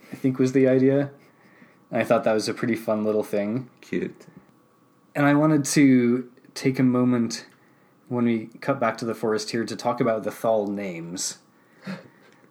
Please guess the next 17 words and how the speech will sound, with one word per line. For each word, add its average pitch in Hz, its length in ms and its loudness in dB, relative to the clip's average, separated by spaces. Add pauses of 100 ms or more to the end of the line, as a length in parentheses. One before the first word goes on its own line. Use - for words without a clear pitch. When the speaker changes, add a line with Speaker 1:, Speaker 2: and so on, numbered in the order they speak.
(160)
Speaker 1:
In 147 180 4
the 143 80 4
one 156 180 6
with 175 140 2
the 147 80 4
cave 139 360 4
people, 117 380 -4
we 107 220 -2
spent 120 280 -4
a 113 40 0
lot 110 200 0
of 110 60 -2
time 107 240 -6
talking 104 320 -8
about 101 260 -4
names 95 560 -6
Speaker 2:
Yeah. 85 220 -6